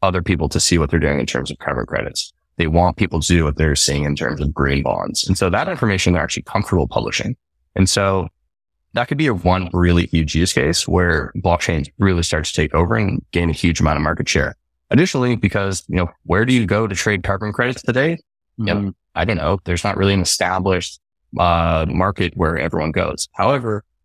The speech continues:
Speaker 1: when you look at where do you go to trade public stocks today, you know, you go to Nasdaq, you go to the New York Stock Exchange, you go to your brokerage account, and those are very well established and understood paths. But for new assets that haven't really existed before,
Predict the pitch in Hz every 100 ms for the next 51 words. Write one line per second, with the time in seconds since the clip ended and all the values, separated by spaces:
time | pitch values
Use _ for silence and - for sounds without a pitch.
0 | - 90 90 87 - 85 82 - 92 90
1 | 85 87 80 - 85 - 90 73 - 135
2 | 139 107 104 98 - - 90 87 107 98
3 | 87 87 87 85 82 82 - 82 78 78
4 | 69 71 78 - - _ - - - 64
5 | - 82 73 76 73 76 73 - 78 76
6 | - 95 127 98 90 87 80 - 85 87
7 | 85 82 - 71 76 82 76 - - -
8 | - _ _ - 117 113 104 - 87 -
9 | 76 - - - - 92 - - 101 85
10 | 90 117 143 160 139 147 - 180 - 90
11 | 87 98 101 98 92 87 - 123 117 -
12 | 131